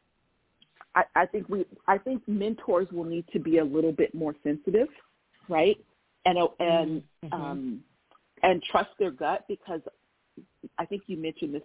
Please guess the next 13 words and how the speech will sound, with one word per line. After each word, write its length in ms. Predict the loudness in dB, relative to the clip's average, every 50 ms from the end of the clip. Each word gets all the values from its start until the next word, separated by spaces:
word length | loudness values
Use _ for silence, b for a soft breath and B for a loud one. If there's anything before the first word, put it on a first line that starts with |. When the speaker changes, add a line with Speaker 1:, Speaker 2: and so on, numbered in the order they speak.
| -10 -6
Speaker 1:
earlier, 420 | -4 -2 0 0 0 0 0 0
like, 280 | 0 0 0 0 0 -2 -4 b b b b b b b b b -8
you 80 | -6
know, 80 | -6 -6
th-, 160 | -6 -8 -10 _ -14 -18 -18 -12 -2 2
so 120 | 2 4 4
much 160 | 4 2 0 -4
has 100 | -12 -10 -8
happened 440 | -8 -8 -8 -8 -8 -8 -8 -6
with, 180 | -2 -2 -2 -2 -4 _ _ _ _ _ _ _ _ -20 _ _ _ _ 0
with 140 | 0 0 0 0
covid, 500 | -2 0 2 2 2 2 2 0 0 0 -2 -6 b b b b b b b b b _ -12
um, 580 | -10 -8 -6 -6 -6 -6 -6 -6 -6 -8 -10